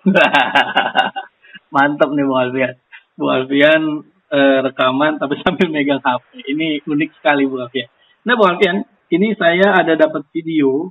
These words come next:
dari arohmah dot co dot I D Bung Alfian. Punyanya Bang Jibril. Nah ini karena bentuknya video, mungkin saya perdengarkan sedikit.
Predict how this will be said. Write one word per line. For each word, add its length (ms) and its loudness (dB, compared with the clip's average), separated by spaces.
dari 320 -4
arohmah 720 -2
dot 400 -2
co 240 -4
dot 240 -8
I 240 0
D 160 2
Bung 160 -4
Alfian. 320 -6
Punyanya 800 0
Bang 240 -6
Jibril. 400 0
Nah 240 -2
ini 160 4
karena 240 0
bentuknya 400 -4
video, 480 2
mungkin 320 -2
saya 240 2
perdengarkan 720 0
sedikit. 400 -6